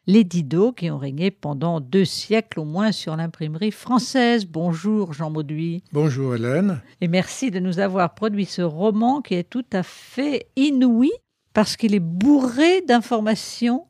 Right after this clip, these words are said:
Speaker 1: historiques et en même temps avec des personnages auxquels on s'attache. Donc ce sont toutes les qualités du roman. On apprend des choses et on s'attache à l'histoire.
Speaker 2: Oui, vous me voyez confus de tant de,
Speaker 1: <laughs>
Speaker 2: de lauriers. Merci.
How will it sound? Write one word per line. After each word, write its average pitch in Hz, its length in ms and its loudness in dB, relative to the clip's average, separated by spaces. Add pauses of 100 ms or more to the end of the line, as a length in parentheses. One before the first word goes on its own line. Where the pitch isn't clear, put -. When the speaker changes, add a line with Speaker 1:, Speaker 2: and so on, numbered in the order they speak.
(140)
Speaker 1:
historiques 214 840 0
et 220 120 4
en 226 80 6
même 214 220 2
temps 240 340 2
avec 214 220 0
des 190 120 0
personnages 196 680 -2
auxquels 175 280 -4
on 170 60 -4
s'attache. 143 600 -6
Donc 214 200 0
ce - 100 -10
sont 165 220 -10
toutes 220 220 -6
les 185 100 -2
qualités 143 400 -6
du 180 100 -4
roman. 151 400 -6
On 202 100 -2
apprend 208 340 0
des 160 120 -2
choses 175 400 -6
et 165 80 -4
on 156 80 -6
s'attache - 460 -10
à 156 60 -10
l'histoire. - 520 -10
Speaker 2:
Oui, 147 160 -2
vous 123 160 -4
me 120 80 -2
voyez 117 360 -4 (300)
confus 147 520 0
de 131 120 -6
tant 127 320 -2
de, 110 280 0 (200)
Speaker 1:
<laughs> - 180 -20
Speaker 2:
de 127 120 2
lauriers. 131 680 4
Merci. 147 720 0